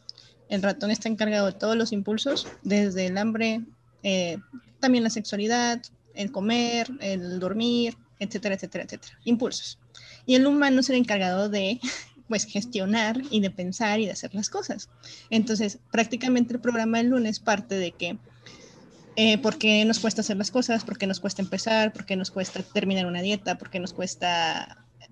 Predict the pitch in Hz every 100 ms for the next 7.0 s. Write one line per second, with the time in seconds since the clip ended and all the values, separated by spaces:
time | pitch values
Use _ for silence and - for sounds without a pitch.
0 | 240 - - - _ - 240 233 - 190
1 | 196 311 - _ - _ - 247 254 -
2 | - 226 226 226 - 208 190 - 185 190
3 | - 220 226 226 196 185 - 175 175 214
4 | 208 190 185 185 196 202 254 523 - -
5 | - _ _ _ - - - - 202 208
6 | 202 202 214 254 302 302 320 294 339